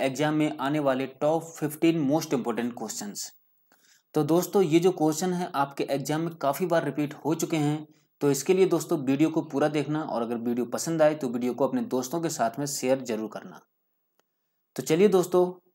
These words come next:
क्वेश्चन नंबर वन की तरफ चलते हैं। क्वेश्चन नंबर वन है, "Who is known as पंजाब केसरी?" पंजाब केसरी किसे कहा जाता है? ऑप्शंस आपके सामने हैं दोस्तों।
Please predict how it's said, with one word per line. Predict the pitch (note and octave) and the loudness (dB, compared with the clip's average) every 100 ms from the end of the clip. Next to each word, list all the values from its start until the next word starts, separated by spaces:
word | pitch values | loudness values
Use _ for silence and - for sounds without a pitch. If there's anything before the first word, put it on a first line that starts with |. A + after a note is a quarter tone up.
| - | -2
क्वेश्चन | E3+ F3 G3+ | 0 2 0
नंबर | D#3+ E3 | 2 2
वन | C#3 C3+ | 2 2
की | C3 | 2
तरफ | B2 - | -2 -2
चलते | G#2+ F#2+ | -6 -8
हैं। | G2 - _ _ _ - _ _ _ _ _ _ | -14 -18 _ _ _ -20 _ _ _ _ _ _
क्वेश्चन | E3+ F3 G#3+ | 0 2 2
नंबर | G#3+ G#3 | 2 2
वन | D3+ F3+ | 4 4
है, | F3 D#3 F#3+ - _ _ _ _ _ - | 4 0 -2 -10 _ _ _ _ _ 6
"Who | F#3 | 6
is | F#3+ | 8
known | F3 E3 E3+ | 4 4 4
as | C#3 D#3 | 2 0
पंजाब | - D3 C#3 D3 D3 | -2 2 4 2 0
केसरी?" | C3 - A#2 G#2 _ _ _ _ C#3+ | -4 -4 -6 -12 _ _ _ _ -2
पंजाब | C#3+ E3+ F3+ | 4 4 4
केसरी | F3 D3+ E3 F3 F#3+ - | 2 2 2 2 2 -4
किसे | E3+ G3 | 0 0
कहा | F#3+ B2 | 0 -2
जाता | B2 A2 G#2+ | 0 0 0
है? | G2 - _ _ _ _ _ | -10 -14 _ _ _ _ _
ऑप्शंस | C3+ C#3 F#3+ F#3+ | 0 0 -2 2
आपके | F3 - D#3+ | 2 2 -2
सामने | - C#3+ F3 | -2 0 0
हैं | F3+ | 2
दोस्तों। | D#3+ D#3+ E3+ | 0 0 -4